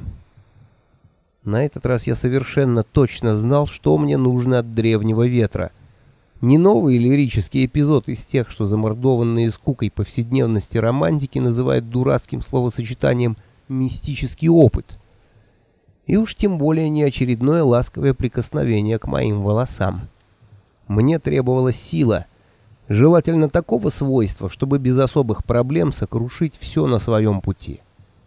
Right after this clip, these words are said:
И я её получил. Я узнал, что имели в виду урги, когда говорили мне: «Ты поймаешь нужный ветер, или он поймает тебя, так тоже бывает».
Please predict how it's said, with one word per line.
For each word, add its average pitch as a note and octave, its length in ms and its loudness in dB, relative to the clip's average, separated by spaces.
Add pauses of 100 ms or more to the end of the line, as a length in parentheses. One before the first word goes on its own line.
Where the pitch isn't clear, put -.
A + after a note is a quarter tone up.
(120)
И A2+ 120 2
я B2 200 4
её G#2 220 0
получил. F2+ 600 -10 (1000)
Я D#3 180 4
узнал, F3+ 360 2
что A#2+ 280 -2
имели A#2+ 280 2
в G#2+ 60 0
виду A#2 340 0
урги, D#3 400 -2
когда B2 340 -4
говорили C3 480 0
мне: C3+ 260 0
«Ты B2+ 160 -4
поймаешь C#3 640 0
нужный C3+ 420 0
ветер, B2+ 440 0 (360)
или E3+ 180 0
он B2+ 240 2
поймает A#2 520 0
тебя, G#2+ 460 -2
так A#2+ 220 -4
тоже A2 260 -2
бывает». G2+ 500 -2